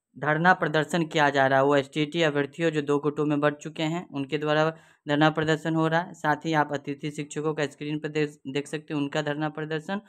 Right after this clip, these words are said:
और बीटेट, बिहार टेट को मांग के लेकर पुरजोर धरना प्रदर्शन देखने को मिल रहा है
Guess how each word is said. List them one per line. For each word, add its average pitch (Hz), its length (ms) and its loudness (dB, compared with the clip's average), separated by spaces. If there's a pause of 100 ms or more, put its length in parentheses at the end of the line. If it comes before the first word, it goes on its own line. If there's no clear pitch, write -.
(280)
और 180 380 4 (320)
बीटेट, 165 600 2
बिहार 143 340 4
टेट 185 280 -2
को 170 80 0
मांग 147 280 4
के 147 80 -2
लेकर 143 340 0
पुरजोर 147 380 -2
धरना 139 280 -2
प्रदर्शन 135 540 -4 (260)
देखने 143 360 0
को 139 120 -2
मिल 139 200 2
रहा 135 220 2
है 147 460 -8